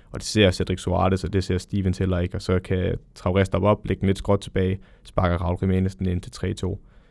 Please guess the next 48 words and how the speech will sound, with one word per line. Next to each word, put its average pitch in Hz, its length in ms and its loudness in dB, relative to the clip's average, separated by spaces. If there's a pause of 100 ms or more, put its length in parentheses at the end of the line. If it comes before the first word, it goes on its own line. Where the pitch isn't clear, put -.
(180)
Og - 120 -4
det 101 60 6
er 95 40 6
bare 95 320 4 (560)
et 110 100 -2
eksempel 107 300 2
på, 101 120 4
at 95 60 4
de 95 60 2
får 92 120 0
isoleret 98 380 4
de - 60 -8
to 104 120 0
centerforsvar. 95 680 -2
Det 101 80 -2
har 98 80 2
lidt 95 160 0
begrænsninger 98 540 -2
ved 95 80 -2
Southampton 92 460 -4
fire 95 200 -2
fire 95 180 -4
to. 107 260 -6
Det 98 200 -2
er, 92 60 -2 (360)
hvis - 120 -14
bak-, 101 280 6
den 107 120 0
ene 113 180 2
bak 98 160 2
i 98 40 0
hvert 95 100 -2
fald 104 80 0
ikke 98 100 0
er 95 60 0
med 95 120 4
hjemme, 95 280 2
så - 140 -2
er 92 240 0
der 90 80 -2
ikke 98 140 0
nogen, 98 380 0 (440)
hvis, - 320 -8 (140)
hvis, 120 360 -8
øh, 95 300 -6 (220)
Pierre 95 180 0
Emil 92 280 2
og 92 240 0